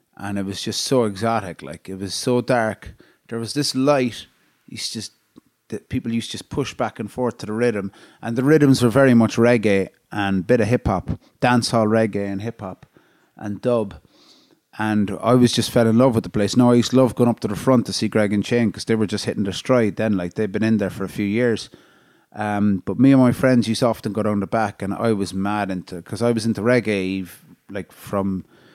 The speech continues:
being younger, and lots of the big rock bands I was into were reggae based, like The Clash and Stiff Little Fingers have that, um, reggae undercurrent, um, to them. So that was a big thing,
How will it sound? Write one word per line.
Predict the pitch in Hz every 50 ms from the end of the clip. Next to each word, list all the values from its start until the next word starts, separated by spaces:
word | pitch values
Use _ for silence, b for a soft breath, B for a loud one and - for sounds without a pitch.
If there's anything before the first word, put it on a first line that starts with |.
| b b _ _
being | - 104 101 104
younger, | 113 123 127 127 117 107 101
and | 95 95 101 107
lots | 107 107 - -
of | 95
the | 98 87 - _ _ -
big | 123 123 104 92 95 90 - _ _ -
rock | 117 117 120 120 - -
bands | - 107 98 98 98 101
I | 123 123
was | 117 107 95
into | 104 104 - 95 95
were | 95 101 101 104
reggae | 107 110 101 98 95 87
based, | 76 98 95 90 - - -
like | 92 87 -
The | - -
Clash | - - 110 95 90 - -
and | 101 92
Stiff | - - 98 - -
Little | - - 82 98
Fingers | - 104 107 101 90 90 90 85 - - b b b b b b _
have | - 104 95 -
that, | 113 104 98 92 101
um, | 98 92 95 92 92 92 92 - b b b b b b b b b b b b _ _
reggae | - 104 107 107 104 95 110 98 92 90
undercurrent, | 107 113 104 98 92 - - 104 95 92 90 - - - - - - _ - -
um, | 104 101 98 92 92 90 90 90 87 - - _ _ _
to | - 131 127
them. | 107 107 98 95 87 B B B B B B B B B B B B B _
So | - - - - 147 143 139 139 135 135 135 135 131 - - -
that | 143 139 127
was | 135 123 120
a |
big | 107 104 135 131 110 - -
thing, | - 160 151 143 127 117 107 -